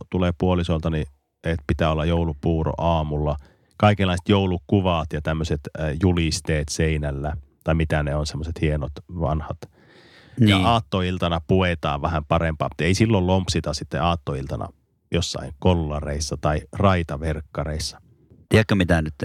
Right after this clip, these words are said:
Speaker 2: Mä, mä sanon,
Speaker 1: No.
Speaker 2: että joulutunnelma on jokaisen sydämessä.
Speaker 1: Se voi olla näinkin, mutta ainakaan kauppakeskukset sitä ei kannata lähteä Redistä hakemaan tai Triplasta. Sieltä sitä ei löydä.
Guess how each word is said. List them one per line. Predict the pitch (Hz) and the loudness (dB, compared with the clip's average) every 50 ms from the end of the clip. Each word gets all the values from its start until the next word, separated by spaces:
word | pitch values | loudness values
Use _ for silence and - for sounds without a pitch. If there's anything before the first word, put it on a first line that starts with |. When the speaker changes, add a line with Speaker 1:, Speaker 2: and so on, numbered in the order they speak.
| 71 - - | -6 -2 2
Speaker 2:
Mä, | 101 110 117 120 | 2 2 4 4
mä | 123 123 | 2 4
sanon, | 127 131 117 107 95 | 4 4 4 4 2
Speaker 1:
No. | 95 | 2
Speaker 2:
että | 90 - 95 | 0 0 2
joulutunnelma | 90 110 120 123 117 107 98 85 - 95 95 90 85 80 80 76 76 76 | 2 4 4 4 2 2 0 0 2 0 2 2 2 2 0 0 0 0
on | 76 80 80 80 - - _ _ _ _ - - | 2 2 2 0 -2 -6 _ _ _ _ -2 0
jokaisen | 101 98 - 98 85 87 - 92 80 | 2 4 4 4 4 4 2 0 0
sydämessä. | - - 82 76 64 - 76 78 - - - - - - _ _ _ _ _ _ - - | 2 2 2 2 2 0 -2 -6 -10 -10 -12 -18 -20 -20 _ _ _ _ _ _ -2 2
Speaker 1:
Se | 104 113 117 113 | 4 4 4 6
voi | 123 135 139 139 - | 4 4 2 2 2
olla | 143 147 143 127 120 | 2 2 2 2 0
näinkin, | 120 123 120 117 113 104 92 90 85 - 98 95 90 85 80 76 - - - | 2 2 2 2 2 0 -2 -4 -2 -2 0 0 0 0 -2 -4 -6 -2 0
mutta | 110 - - 117 | 2 4 4 4
ainakaan | 131 135 120 - 117 107 | 4 4 2 0 0 0
kauppakeskukset | 107 - 120 120 113 - 98 85 - 92 87 85 - - 80 - - - | 2 4 4 4 2 0 -2 -2 0 0 -2 -2 -4 -8 -12 -12 -14 -16
sitä | - - - 92 | -8 -2 0 0
ei | 92 | 2
kannata | - 101 98 98 - 101 | 2 0 0 0 0 0
lähteä | 98 95 82 78 104 98 98 | 0 0 0 2 2 2 4
Redistä | 104 110 113 107 98 87 80 - - 82 | 4 4 2 2 2 -2 -2 -4 -6 -6
hakemaan | 85 85 80 - 80 69 65 69 67 - | -4 -4 -4 -4 -6 -6 -6 -8 -8 -6
tai | - 80 80 | -6 -6 -4
Triplasta. | - - 101 92 - - - - - - - - - - - - _ _ | 0 2 0 0 0 -2 -12 -12 -12 -16 -18 -20 -20 -20 -20 -20 _ _
Sieltä | - - 170 202 190 - 113 | 0 2 2 2 2 0 -2
sitä | - - - - 90 87 82 | -2 -2 0 0 2 2 2
ei | 87 87 82 80 | 2 2 0 0
löydä. | 76 71 69 - - - - | -2 -2 -4 -4 -6 -8 -12